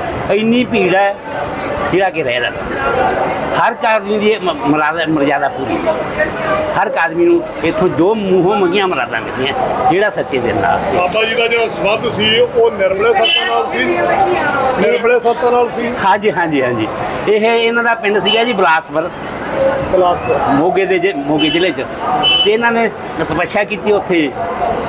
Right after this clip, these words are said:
Speaker 2: ਹਾਂਜੀ।
Speaker 1: ਹਜ਼ੂਰ ਸਾਹਿਬ।
Speaker 2: ਹਾਂਜੀ।
Speaker 1: ਆਏ, ਆਏ ਪਾਕਿਸਤਾਨ ਦੇ ਵਿੱਚੋਂ। ਤੇ ਇੱਥੇ ਆ ਕੇ ਫਿਰ ਸੰਗਤਾਂ ਨੂੰ ਤਾਰਿਆ, ਇੱਥੇ ਲਾਏ ਆ ਜੀ। ਆਹ ਜਿਹੜਾ ਗੁਰਦੁਆਰਾ ਹੈ ਬਣਿਆ ਵਾ, ਆਹ, ਇਹ ਅੰਗੀਠਾ ਸਾਹਿਬ ਹੈ।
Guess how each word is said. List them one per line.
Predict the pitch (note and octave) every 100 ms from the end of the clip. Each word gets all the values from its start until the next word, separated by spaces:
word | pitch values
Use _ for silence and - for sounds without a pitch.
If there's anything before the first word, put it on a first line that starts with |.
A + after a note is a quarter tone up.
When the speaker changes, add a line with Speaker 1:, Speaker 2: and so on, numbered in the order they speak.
| - -
Speaker 2:
ਹਾਂਜੀ। | F#3+ G3
Speaker 1:
ਹਜ਼ੂਰ | G3+ G3 E3+
ਸਾਹਿਬ। | D#3+ A2 - - - -
Speaker 2:
ਹਾਂਜੀ। | - - - - - - D#3
Speaker 1:
ਆਏ, | F#3 G#3
ਆਏ | G3+
ਪਾਕਿਸਤਾਨ | F#3 D3+ - C3 A#2
ਦੇ | G2
ਵਿੱਚੋਂ। | G2 - F#2 - - - - - - -
ਤੇ | F4 -
ਇੱਥੇ | G3+ - A#3
ਆ | G3+
ਕੇ | G3
ਫਿਰ | G#3 F#3+
ਸੰਗਤਾਂ | D#3+ E3+ D3
ਨੂੰ | E3+
ਤਾਰਿਆ, | - F#2+ F2 D#2+ - - - - - - -
ਇੱਥੇ | C#3 C#3+
ਲਾਏ | G2+ G2 -
ਆ |
ਜੀ। | - - - - - - -
ਆਹ | F3 G3
ਜਿਹੜਾ | G#3 A3
ਗੁਰਦੁਆਰਾ | G#3 F3+ F3+ F#3 F#3+
ਹੈ | F#3+ F#3 -
ਬਣਿਆ | C#3+ E3 F3
ਵਾ, | F3+
ਆਹ, | E3 E3 D3+ - - -
ਇਹ | F#3
ਅੰਗੀਠਾ | F#3 F3 F3+ F#3+
ਸਾਹਿਬ | F#3+ F#3 F#3
ਹੈ। | F3+